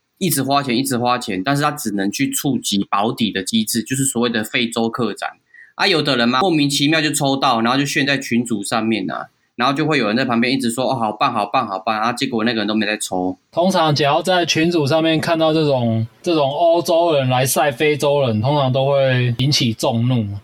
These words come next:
Speaker 2: 不过我这边有，我有认识几个人，他们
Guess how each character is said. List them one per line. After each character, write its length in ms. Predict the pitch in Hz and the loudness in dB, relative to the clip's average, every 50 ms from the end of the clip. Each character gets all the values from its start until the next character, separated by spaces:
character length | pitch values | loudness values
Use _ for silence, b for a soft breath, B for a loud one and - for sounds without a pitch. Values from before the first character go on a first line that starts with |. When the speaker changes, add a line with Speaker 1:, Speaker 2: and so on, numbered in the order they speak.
| _ _ | _ _
Speaker 2:
不 120 | - 165 180 | 0 4 6
过 260 | 220 226 220 208 190 | 6 6 6 4 2
我 180 | 180 202 170 156 | 2 2 2 2
这 140 | 135 208 | 2 2
边 260 | 202 220 220 226 226 226 | 4 4 4 4 4 4
有， 380 | 190 165 156 156 165 190 185 - | 4 4 4 4 2 0 -2 0
我 140 | 185 196 | 2 4
有 240 | 226 214 190 175 170 | 4 4 4 4 4
认 180 | 202 226 220 208 | 4 4 4 4
识 200 | 190 - 247 220 | 2 2 0 0
几 220 | - - 160 147 131 | 0 0 0 0 2
个 120 | 151 143 | 2 2
人， 200 | 135 127 123 117 | 2 2 2 2
他 120 | 113 185 | 2 4
们 320 | 202 214 202 185 170 165 | 4 4 4 2 0 -2